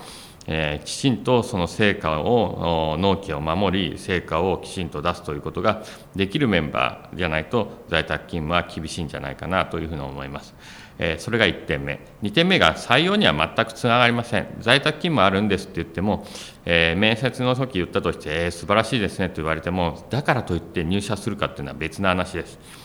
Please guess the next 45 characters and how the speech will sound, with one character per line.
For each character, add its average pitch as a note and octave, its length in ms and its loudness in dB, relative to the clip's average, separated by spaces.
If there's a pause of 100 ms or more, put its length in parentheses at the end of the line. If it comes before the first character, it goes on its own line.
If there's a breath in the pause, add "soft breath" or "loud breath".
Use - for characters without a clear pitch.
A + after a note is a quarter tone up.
(280 loud breath)
で A2 80 2
す G#2 100 -2
の E2 100 0
で、 E2 140 2
人 A2+ 220 0
材 C#3 160 4
採 C#3 260 2
用 F#2 140 2
に D#2+ 140 -2
関 E2 220 -2
し - 60 -14
て D#2+ 60 -6
は D#2 240 0 (920)
全 C3 100 -2
く C#3 100 -6
効 D3 200 2
果 A#2 80 6
は F2 80 6
な G2 100 6
い G#3 80 4
と E2 160 -2
い E2 60 0
う E2+ 40 0
ふ F#2+ 40 -4
う - 20 0
に G#2+ 80 2
思 F2 160 0
っ - 40 -14
た - 100 -6
方 E2 100 -6
が D2 80 -2
よ D#2+ 100 -2
ろ F2+ 80 -2
し - 60 -8
い A2 60 -2
ん - 20 -2
じ E2 60 -4
ゃ D2+ 40 0
な C2+ 100 -4
い C#2 60 -8
で - 60 -18
し - 60 -14
ょ - 20 -10
う - 40 -14
か。 - 160 -12